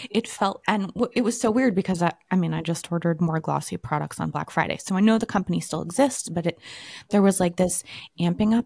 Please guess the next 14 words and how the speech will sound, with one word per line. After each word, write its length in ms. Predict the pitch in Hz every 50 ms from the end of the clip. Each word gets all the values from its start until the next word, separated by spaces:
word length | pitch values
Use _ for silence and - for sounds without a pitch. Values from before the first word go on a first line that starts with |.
| - -
anxiety 760 | 208 196 180 160 151 147 - - 143 156 190 233 240 254 262
as 100 | 247 -
you 100 | 202 175
read 200 | 165 160 160 165
along 460 | 170 170 160 156 160 165 170 196 202
that 100 | - 170
I 80 | 170 165
thought, 220 | - 156 151 - -
"Oh 80 | 170 165
God, 260 | 160 - 156 156 160
the 60 | 151
company," 400 | - - 160 165 - 165 165 - -
it 160 | 202 208 - -
w-, 140 | 240 220